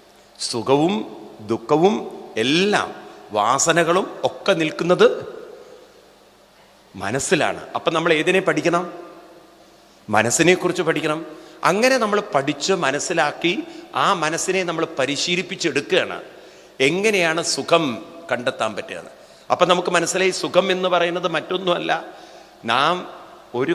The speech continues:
കാര്യത്തിൽ മനസ്സിനെ ഏകീഭവിപ്പിച്ച്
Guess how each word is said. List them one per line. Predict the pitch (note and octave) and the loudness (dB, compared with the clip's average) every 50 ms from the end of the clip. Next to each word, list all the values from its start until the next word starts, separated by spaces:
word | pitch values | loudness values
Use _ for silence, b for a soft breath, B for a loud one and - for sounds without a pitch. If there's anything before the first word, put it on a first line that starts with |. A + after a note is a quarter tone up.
| E3+ - | 0 2
കാര്യത്തിൽ | D3 C3+ C#3 C#3+ D3+ D3+ - - E3 F3 F3+ D3 C3+ | 2 2 2 2 -2 -4 -4 -4 -4 -4 -2 -2 -2
മനസ്സിനെ | B2 B2 C3 - - D3 D3+ F3 A3 - - - - - - - - - - - - - - - - - _ - _ - - G2+ G#2+ B2 | -2 -2 -2 -2 -2 0 2 2 0 0 -4 -10 -16 -18 -20 -20 -20 -20 -20 -20 -20 -20 -20 -20 -20 -20 _ -20 _ -12 -6 0 2 2
ഏകീഭവിപ്പിച്ച് | C3 A#2+ C#3+ E3+ F#3 F3+ F3 F3+ F3+ F3 E3 - - E3 E3+ - F3 F3+ | 2 2 0 0 0 0 2 2 0 0 0 -2 -4 -4 -2 -2 -2 -2